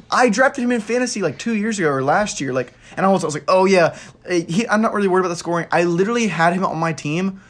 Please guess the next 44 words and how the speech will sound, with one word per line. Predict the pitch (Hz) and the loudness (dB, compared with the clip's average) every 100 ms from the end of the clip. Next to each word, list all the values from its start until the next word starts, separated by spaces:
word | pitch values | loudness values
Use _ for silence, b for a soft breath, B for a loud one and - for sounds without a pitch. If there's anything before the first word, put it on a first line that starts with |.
| B 127 | B -6
just | 131 180 - | -2 -2 -2
for | 175 | -4
the | 165 160 165 | 0 0 0
intangible | 165 139 165 147 135 123 | -4 -4 -6 -4 -4 -6
stats, | - 120 - | -4 -6 -6
just | - 156 - | -8 -8 -2
for, | 170 | 0
like, | 143 - B B | 0 -4 B B
for | - | -6
him | 160 | -2
to | 160 | -2
get | 139 156 | 0 -2
me | 160 | -2
ten | 147 160 | -2 -2
assists, | 151 123 - | -2 -8 -6
for | 131 | -6
him | 147 | -4
to | |
get | 139 151 | -4 -4
me | 147 | -2
eight | 160 | -2
rebounds, | 147 139 117 - B - | -2 -2 -4 -8 B -10
for | - | -4
him | 151 | -2
to | |
get | 139 151 | -2 -2
me | 160 | -4
two | 151 175 | -4 -4
steals, | 165 156 120 - | -4 -4 -4 -6
for | 131 | -6
him | 139 | -4
to | |
get | 139 147 | -2 -2
me | |
one | 139 135 | -2 -2
block. | 127 120 - - | -2 -4 -6 -4
That | 135 | -2
is | 147 | -2
the | 147 - | -6 -6
only | 156 185 | -2 2
reason | 185 175 | 2 0
on | 175 | -2
my | |
team. | 160 127 | -4 -6